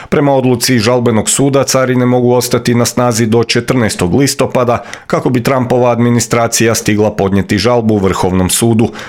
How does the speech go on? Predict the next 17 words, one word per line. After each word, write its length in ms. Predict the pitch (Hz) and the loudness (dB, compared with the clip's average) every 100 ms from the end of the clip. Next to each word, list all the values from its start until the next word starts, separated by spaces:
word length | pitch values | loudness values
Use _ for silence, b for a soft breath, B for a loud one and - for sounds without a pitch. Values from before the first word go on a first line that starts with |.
| B | B
Odluka 380 | 151 123 113 113 | -2 0 0 0
se 200 | 107 117 | 0 0
ne 100 | 117 | 0
odnosi 380 | 127 127 120 113 | 2 0 0 0
na 120 | 107 | 0
carine 460 | 107 139 123 117 107 | 0 0 0 0 2
na 120 | 113 | 2
uvoz 280 | 127 113 - | 2 0 0
čelika 440 | - 127 113 104 | 0 0 0 0
i 120 | 95 | 0
aluminija, 600 | 95 95 110 151 147 127 - B B | 2 2 2 2 0 0 -2 B B
koje 180 | - 147 | -2 -2
je 80 | - | 0
Trump 280 | 139 139 - | -2 -2 -2
nametnuo 500 | 131 135 127 123 123 | 0 0 0 -2 0
temeljem 500 | 127 123 123 123 110 | 0 0 2 2 2
drugih 340 | 113 110 107 | 2 0 -2